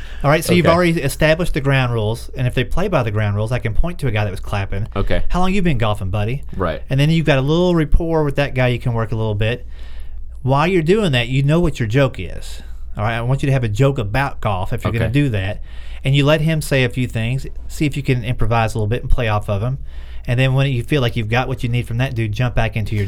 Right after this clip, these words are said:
Speaker 1: joke punchline and move on.
Speaker 2: So you, I guess you try to figure out what your joke is, uh, which you would know already, obviously, and then work backwards to know kinda what responses you're gonna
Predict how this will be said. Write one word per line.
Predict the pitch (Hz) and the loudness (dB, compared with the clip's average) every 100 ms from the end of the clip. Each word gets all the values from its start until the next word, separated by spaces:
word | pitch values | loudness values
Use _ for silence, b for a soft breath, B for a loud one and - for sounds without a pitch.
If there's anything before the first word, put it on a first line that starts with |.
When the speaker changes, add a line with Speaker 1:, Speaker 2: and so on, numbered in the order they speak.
| - | -4
Speaker 1:
joke | 135 135 135 | -2 -2 2
punchline | 131 120 - 117 107 | 2 2 -4 -4 -2
and | 98 | -2
move | 101 95 | -4 -4
on. | 78 69 | -8 -10
Speaker 2:
So | - - 131 | -8 -2 0
you, | 120 113 131 139 139 147 - - - | 0 -2 -2 0 -2 -4 -8 -12 -8
I | - | -6
guess | 107 120 - | -4 -4 -4
you | 110 107 104 98 | -4 -2 -2 -4
try | - 104 | -2 -2
to | 98 | -2
figure | - 98 95 | -6 -4 -2
out | 90 78 | -2 -4
what | 92 | -6
your | - | -6
joke | 87 95 101 101 | -6 -2 -2 -2
is, | 85 78 82 - - - - | -6 -4 -6 -10 -12 -12 -8
uh, | 85 82 80 78 - - | -6 -4 -6 -6 -8 -8
which | 90 - | -8 -6
you | 87 | -6
would | 80 | -4
know | 85 65 | -6 -6
already, | 60 65 65 - | -8 -8 -8 -10
obviously, | 60 58 - 87 90 B B B - | -10 -10 -8 -8 -8 B B B -8
and | 110 104 | -4 -2
then | 107 107 101 | -2 -4 -4
work | 107 98 | -4 -4
backwards | 78 73 98 101 - 90 82 80 - | -6 -2 -2 -2 -4 -4 -4 -6 -8
to | 95 | -6
know | 87 90 82 | -4 -4 -4
kinda | - 107 101 | -4 -4 -4
what | 95 92 | -4 -4
responses | - - 95 92 - 87 80 - | -6 -6 -4 -4 -4 -6 -6 -6
you're | 85 | -6
gonna | 78 87 85 78 | -4 -4 -4 -4